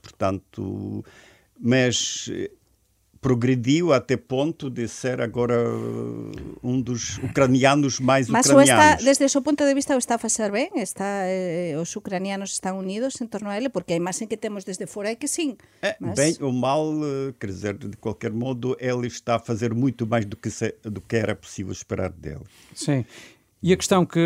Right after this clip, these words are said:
Speaker 3: estará possivelmente na mente também de quem nos está a ouvir é como é que imaginas que esta guerra vai acabar?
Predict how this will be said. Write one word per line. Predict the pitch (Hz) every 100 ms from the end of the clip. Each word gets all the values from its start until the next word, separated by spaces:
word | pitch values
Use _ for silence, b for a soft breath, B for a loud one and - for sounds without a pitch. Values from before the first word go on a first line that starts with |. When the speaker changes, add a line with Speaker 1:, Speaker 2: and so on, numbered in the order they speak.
| 151
Speaker 3:
estará | - 160 156
possivelmente | - _ - - 180 143 151 143 156 143 156
na | 156
mente | 151 160 -
também | - 139 143
de | 147
quem | - 156
nos |
está | 120
a | 156
ouvir | 151 135 117 156
é | 151
como | 156 170 151
é | 156
que | -
imaginas | 160 151 107 127 160 165
que | - - 156 170
esta | 151 143
guerra | 127 131
vai | 147 139
acabar? | 131 147 107